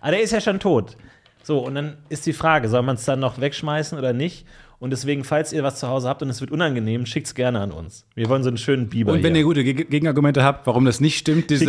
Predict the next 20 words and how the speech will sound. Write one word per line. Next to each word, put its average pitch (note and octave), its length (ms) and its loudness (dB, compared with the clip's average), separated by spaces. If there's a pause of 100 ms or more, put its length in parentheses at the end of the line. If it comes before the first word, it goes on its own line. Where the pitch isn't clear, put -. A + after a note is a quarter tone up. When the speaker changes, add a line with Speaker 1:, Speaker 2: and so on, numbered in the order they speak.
Speaker 1:
Schickt's C3 120 0
uns - 300 0
auch. D#3+ 300 0
Speaker 2:
wenn D3+ 160 2
die D3 120 4
sind F3+ 140 4
ja F#3+ 120 2
schon E3+ 200 2
tot, F3+ 280 2
Speaker 1:
<laughs> G3+ 120 0
Speaker 2:
Argumentation, D#3+ 720 2
dann D#3 140 4
schickt D3 200 -2
sie D3 100 0
uns B2 120 -2
gerne A#2+ 280 0
auch. G2 80 -2
Speaker 1:
Malt F3+ 260 2
ein F#3+ 100 0
Bild, A#3 540 0